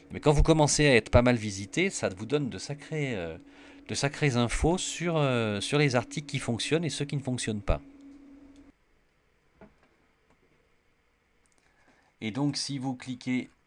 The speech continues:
ici sur View Daily Popular Posts, alors là,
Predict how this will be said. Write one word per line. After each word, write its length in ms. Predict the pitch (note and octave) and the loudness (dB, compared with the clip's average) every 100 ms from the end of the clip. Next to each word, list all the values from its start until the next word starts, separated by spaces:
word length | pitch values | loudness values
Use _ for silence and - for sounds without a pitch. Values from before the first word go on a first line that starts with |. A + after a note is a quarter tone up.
| _ _ | _ _
ici 420 | A2 G#2+ - A#2 | -14 -12 -12 -10
sur 440 | G#2 - G2 E2+ - | -10 -10 -8 -10 -12
View 460 | F#2 F2 G2+ A#2+ A2+ - | -18 -14 -6 -4 -6 -8
Daily 480 | A2+ A2+ G#2 G#2+ | -8 -8 -8 -8
Popular 540 | - G#2+ - G2+ F#2 E2 | -8 -10 -10 -10 -10 -12
Posts, 540 | - A2+ D3+ - - - | -8 -6 -6 -10 -16 -14
alors 220 | E2+ E2+ | -10 -4
là, 200 | A2+ C#3+ | -4 -4